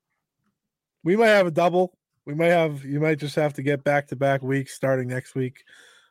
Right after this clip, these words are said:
Uh, but make sure to tune in 'cause it's Jungle Kiona, and I know a lot of people love Jungle Kiona.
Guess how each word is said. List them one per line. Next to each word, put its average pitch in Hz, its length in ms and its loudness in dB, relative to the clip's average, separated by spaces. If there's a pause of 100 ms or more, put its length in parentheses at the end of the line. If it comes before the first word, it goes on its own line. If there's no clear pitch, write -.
(140)
Uh, 110 420 -4
but 110 260 -8 (180)
make 160 180 -2
sure 185 200 2
to 170 60 0
tune 190 280 0
in 254 360 2 (120)
'cause 143 260 -2
it's 139 200 -4
Jungle 151 400 0
Kiona, 165 580 -2
and 170 100 -2
I 135 40 -6
know 127 160 -4
a 123 60 -4
lot 127 200 -2
of 123 60 -4
people 127 240 -6
love 139 880 2
Jungle 143 280 -2
Kiona. 170 400 -4